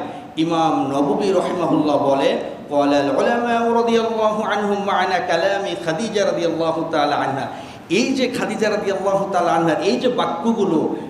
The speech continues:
যে বাক্যগুলো প্রিয় নবীজিকে বলেছেন, "এই, এই, এই, এই গুণাবলী আপনার মধ্যে আছে, সুতরাং আপনি বিপদ মুক্ত থাকবেন, শঙ্কামুক্ত থাকবেন।" এক কথায় ইমাম রহি-, নববী রাহিমাহুল্লাহ বলেন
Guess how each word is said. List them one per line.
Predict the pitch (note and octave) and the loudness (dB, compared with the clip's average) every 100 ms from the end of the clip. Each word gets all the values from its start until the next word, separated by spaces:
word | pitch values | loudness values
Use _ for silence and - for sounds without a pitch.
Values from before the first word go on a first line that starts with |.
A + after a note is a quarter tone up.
| - | -4
যে | C#3 | -2
বাক্যগুলো | D#3 D3 D3+ F3 F3 E3+ E3+ | 0 0 -2 -2 0 0 2
প্রিয় | D#3+ D#3+ | 2 2
নবীজিকে | D3+ D#3 D#3 D#3+ | 2 0 0 0
বলেছেন, | D#3 D3+ - D3+ | 2 2 2 -2
"এই, | - F3 G3+ | 0 0 2
এই, | G3 F#3 | 2 2
এই, | F3+ F3+ | 0 0
এই | F3+ E3 | 0 0
গুণাবলী | D3+ G#3 C4 C#4+ C#4+ C4 | 0 0 0 2 2 2
আপনার | A#3+ A3+ A3 G#3+ | 2 0 -2 -2
মধ্যে | G#3 G3 G3 | -2 -4 -4
আছে, | F3+ F3 F#3 D3 - - - | -2 -4 -4 -6 -8 -12 -10
সুতরাং | D#3 E3+ D#3 D#3 | -2 0 2 0
আপনি | C#3+ - D3+ | -4 -4 -4
বিপদ | D3 D3+ D#3 E3 | 0 0 2 0
মুক্ত | D3+ D3 D3 D3+ | 0 -4 -4 -6
থাকবেন, | D3 C#3 C#3+ | -4 -4 -4
শঙ্কামুক্ত | C#3+ G3 G3 G3 - - D#3+ | -6 -6 -6 -4 -4 -4 -2
থাকবেন।" | D#3 D3 C#3 C#3+ - - - | -2 -2 -4 -6 -10 -10 -4
এক | C#4+ - - | -4 -6 -8
কথায় | A#3+ A#3 F#3+ D3+ - - - | -6 -2 -2 -2 -4 -8 -4
ইমাম | E3 D#3+ D3 C#3+ C#3 | -2 0 0 -2 -2
রহি-, | D3 D3+ D3+ C#3+ | -2 -2 -2 -2
নববী | C#3+ F#3+ F#3 | -2 0 0
রাহিমাহুল্লাহ | E3+ E3 D#3 D#3 D3+ C#3+ | 0 0 0 0 0 2
বলেন | C#3 C#3+ F3 | 2 2 2